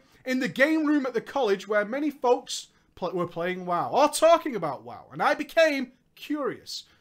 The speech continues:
After inquiring to an acquaintance, he showed me a short video trilogy that was created by a baguette guild,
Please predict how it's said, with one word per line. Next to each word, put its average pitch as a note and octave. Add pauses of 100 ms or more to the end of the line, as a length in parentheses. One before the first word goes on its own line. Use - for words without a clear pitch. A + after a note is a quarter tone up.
(260)
After C4+
inquiring C#4 (600)
to G3+
an F#3+
acquaintance, E3+ (260)
he A#3
showed C#4+
me C4
a A#3
short D#4+
video D4+
trilogy D#4
that F3+
was F3+
created A#3
by G#3+
a G3
baguette G#3+
guild, A#2+